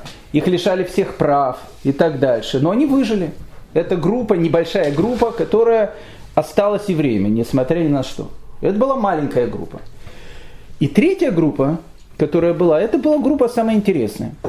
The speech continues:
Это была группа евреев, которые, когда им только дали возможность войти во власть,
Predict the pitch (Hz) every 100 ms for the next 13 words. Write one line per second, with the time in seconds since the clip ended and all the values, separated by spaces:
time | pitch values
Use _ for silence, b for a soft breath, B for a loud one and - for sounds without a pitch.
0 | - - - 175 202 185 233 240 220 302
1 | 302 233 208 190 311 311 214 - 180 -
2 | 233 226 214 208 - - - - 185 190
3 | 240 214 180 - 208 - 156 147 180 139
4 | 123 151 160 196 143 113 95 - 95 135
5 | 143 185 165 196 294 202 135 -